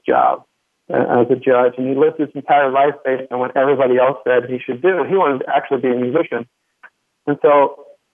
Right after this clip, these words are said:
the, the story that Wayne Dyer tells at the end, he said, after he put the book down, he said, "Wow, you know, don't, don't die with your music still in you," 'cause that's what happened with the judge. He, he never got the music out there.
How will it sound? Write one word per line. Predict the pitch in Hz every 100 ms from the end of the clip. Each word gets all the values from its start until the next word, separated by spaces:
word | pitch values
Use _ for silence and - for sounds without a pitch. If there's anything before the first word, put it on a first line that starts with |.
| _ -
the, | - - 156 139 -
the | 131
story | - 175 160
that | 143
Wayne | 135 156 160 - -
Dyer | 143 170 147
tells | - 127 123
at | 113
the | 127
end, | 139 135
he | 123
said, | 131 120 - -
after | - 139 -
he | 131
put | - 147
the | 135
book | 131 147
down, | 127 120
he | 117
said, | 123 127
"Wow, | 123 120 120
you | 117
know, | 117 113
don't, | 127 147 147 _ _ _ -
don't | 131 151 151
die | 135 143
with | 147 143
your | 131 123
music | 127 139 120 113 _
still | - 127 143
in | 147
you," | 117
'cause | 113 120
that's | 123 123 127
what | 120
happened | 131 127 123
with | 120
the | -
judge. | 113 131 127 113
He, | 120 - _ _
he | 131
never | 131 127
got | 135 135
the | 131
music | 120 139 127 -
out | 123 120
there. | 127 123